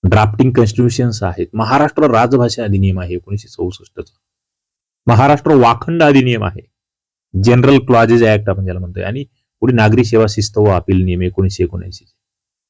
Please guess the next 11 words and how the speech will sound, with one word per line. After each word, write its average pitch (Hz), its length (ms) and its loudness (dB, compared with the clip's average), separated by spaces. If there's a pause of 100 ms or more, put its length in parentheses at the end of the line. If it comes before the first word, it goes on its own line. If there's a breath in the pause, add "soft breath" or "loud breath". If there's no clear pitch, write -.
(400)
अशा 131 180 2
पद्धतीने 185 380 4
हा 175 140 4
सिलेबस 151 420 2
आहे. 127 200 0
निश्चितपणे 123 500 -6
हे 113 260 -10
क्लास 110 380 -4
वनचं 135 220 -4
पद 127 220 2
आहे 107 260 2